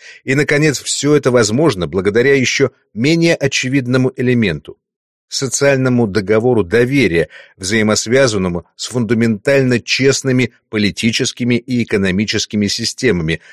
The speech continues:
которые делают реальным существование надёжной электрической сети.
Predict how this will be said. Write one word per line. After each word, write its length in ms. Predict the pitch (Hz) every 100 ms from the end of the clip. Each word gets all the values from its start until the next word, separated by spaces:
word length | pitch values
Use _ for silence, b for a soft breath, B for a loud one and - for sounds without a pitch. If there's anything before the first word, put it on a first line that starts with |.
| B -
которые 380 | 101 110 107
делают 460 | 92 107 110 110 98
реальным 500 | 110 117 127 98 80 - _
существование 840 | - 110 104 - 98 92 113 104
надёжной 680 | 92 101 90 101 120 101 104
электрической 800 | - 95 - 104 101 - - -
сети. 520 | 90 101 95 - 73